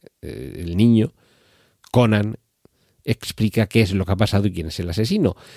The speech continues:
Pero para disimular y que no parezca que es él el que lo ha resuelto, casi siempre duerme alguien con un dardo y adopta la voz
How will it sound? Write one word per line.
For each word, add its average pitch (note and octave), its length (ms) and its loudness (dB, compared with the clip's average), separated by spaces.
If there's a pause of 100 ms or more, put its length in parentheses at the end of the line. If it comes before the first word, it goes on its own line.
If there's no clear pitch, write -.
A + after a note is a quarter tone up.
(260)
Pero C3+ 220 6
para C#3 240 4
disimular C3 640 6
y G#3+ 60 0
que D3 140 4
no F3 100 6
parezca D#3 360 4
que C3+ 100 4
es A#2+ 100 2
él D3 220 8
el G#2+ 100 4
que G2 140 -2
lo G#2 120 6
ha C#3 40 6
resuelto, B2 840 4 (600)
casi C#3 360 2
siempre F3+ 680 4
duerme D#3 600 6
alguien C#3 340 6
con A2+ 240 6
un D3+ 160 8
dardo C3+ 520 4 (720)
y D3+ 220 4 (120)
adopta C3+ 520 4
la D3+ 100 6
voz C#3+ 280 4